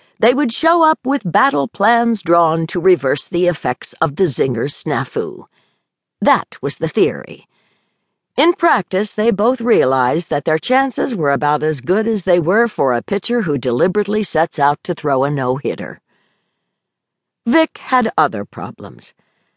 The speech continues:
For the last eight months or so, he had sensed that he and his wife were drifting slowly apart. He still loved her,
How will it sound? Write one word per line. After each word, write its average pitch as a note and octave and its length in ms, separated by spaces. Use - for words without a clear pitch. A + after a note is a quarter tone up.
For C#4 160
the C#4+ 100
last D4 440
eight A#3 240
months F3 400
or A#2 100
so, B2 380
he G#3 180
had G#3+ 220
sensed - 580
that F#3 160
he A3+ 160
and G#3+ 100
his F3+ 200
wife D3+ 400
were D#3 100
drifting D3 540
slowly D3 500
apart. D3+ 560
He B3+ 100
still C#4+ 400
loved G#3+ 360
her, C#3+ 280